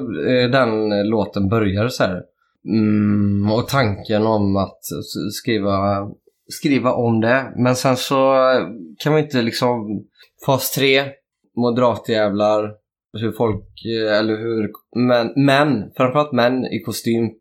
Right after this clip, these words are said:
pissar andra människor i ansiktet. Såna som går på knäna.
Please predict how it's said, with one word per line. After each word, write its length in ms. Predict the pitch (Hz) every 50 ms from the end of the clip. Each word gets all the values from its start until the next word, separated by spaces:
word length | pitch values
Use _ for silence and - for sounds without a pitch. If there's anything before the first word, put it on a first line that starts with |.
| -
pissar 640 | 151 156 147 - - - - - 117 113 123 127 131 - - _ _ _ _ _ _ -
andra 300 | 135 135 127 110 107 107
människor 420 | 110 117 110 101 98 - 110 107
i 40 | 110
ansiktet. 560 | 110 110 104 98 - 101 87 - 110 113 120 - - - - _ _ _ _
Såna 320 | - - - 123 117 110 107
som 260 | - - 113 110 107
går 140 | 104 113 101 -
på 60 | 104 98
knäna. 440 | - 107 98 92 87 90 98 101